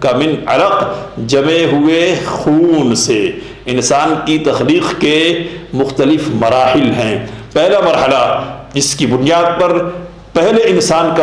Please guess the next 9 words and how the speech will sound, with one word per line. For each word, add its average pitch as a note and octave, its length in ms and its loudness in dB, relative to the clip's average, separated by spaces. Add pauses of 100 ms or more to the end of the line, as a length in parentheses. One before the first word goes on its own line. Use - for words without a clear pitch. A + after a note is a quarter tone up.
وجود C3+ 340 2
ہوا C#3+ 300 2
ہے B2 100 2 (340)
وہ C#3+ 240 2 (540)
مٹی D#3 420 0 (100)
ہے۔ G#2+ 160 0 (120)
مٹی D3 380 -2
سے F#3 200 2
حضرت D#3 400 2